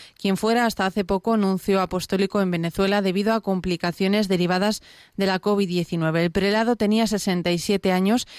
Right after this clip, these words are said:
y se encontraba en Bélgica, país al que llegó para servir en el cargo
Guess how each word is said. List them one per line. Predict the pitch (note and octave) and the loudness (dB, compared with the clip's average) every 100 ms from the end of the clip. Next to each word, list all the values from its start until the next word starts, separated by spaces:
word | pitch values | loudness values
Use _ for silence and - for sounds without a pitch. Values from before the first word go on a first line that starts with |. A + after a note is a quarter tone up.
| - - | -18 -6
y | G3 | -2
se | G3+ | 0
encontraba | F#3 E3+ F3 F3+ G#3 G#3 | 0 0 -2 0 0 2
en | F#3+ F3 | 0 0
Bélgica, | A#3 A3+ G#3+ E3+ D#3+ | 0 -2 -4 -4 -4
país | - E3+ G3 G#3+ | -2 0 0 0
al | F#3 | -2
que | E3+ E3+ | -2 -2
llegó | E3 F3+ G3+ | 0 0 0
para | F#3 F3 | 0 0
servir | - F3 G3 G3 | 0 0 2 2
en | A3 | 2
el | G3 | 0
cargo | F#3+ F3+ F3+ | 0 -2 -2